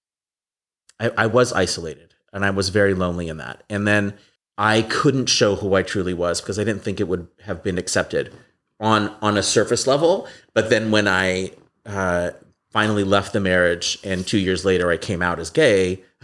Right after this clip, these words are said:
I realized there was a whole completely different <laughs> layer that I really wasn't, ex-, that I didn't even know about myself, that I didn't even understand about myself in, in a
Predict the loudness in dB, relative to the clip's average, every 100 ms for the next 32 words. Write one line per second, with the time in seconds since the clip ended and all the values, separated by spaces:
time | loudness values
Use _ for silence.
0 | -2 -2 -2 -4 -4 -6 -12 -2 0 4
1 | 4 4 2 2 0 2 2 2 -2 -2
2 | -2 -2 -4 -2 -4 0 -2 -2 -4 -4
3 | -10 -12 -14 -14 -12 -2 -2 2 0 0
4 | -4 0 2 4 4 2 -4 -12 -2 2
5 | 4 4 4 4 2 2 -2 -4 -4 2
6 | 2 2 0 -2 -2 0 0 2 4 4
7 | 2 -2 -2 -6 -4 -4 -4 -12 -20 _
8 | _ _ -4 -4 0 2 2 2 -2 0
9 | 0 0 0 0 0 -2 0 -4 -6 -6
10 | -4 -2 -4 -10 _ _ _ _ -4 0
11 | 2 0 -4 -8 _ -10 -2 0